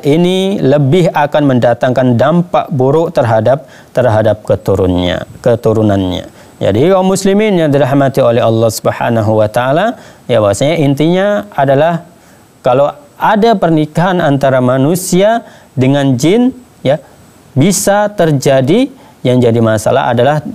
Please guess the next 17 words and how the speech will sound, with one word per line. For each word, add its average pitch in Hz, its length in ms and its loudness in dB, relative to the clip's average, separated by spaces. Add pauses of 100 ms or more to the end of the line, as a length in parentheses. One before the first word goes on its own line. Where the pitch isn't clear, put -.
mem-, 127 320 0
tidak 139 400 0
diperbolehkan, 135 880 0
ya, 135 160 0
terjadi 139 480 0
pernikahan 139 800 0
antara 123 560 0 (400)
manusia 135 720 0
dengan, 123 480 2 (320)
dengan 113 400 0
bangsa 107 480 0
jin. 92 400 -6 (240)
Ya, 107 80 -10 (240)
kalaupun 180 400 0
ada 240 240 2
yang 208 240 2
melakukannya 160 960 0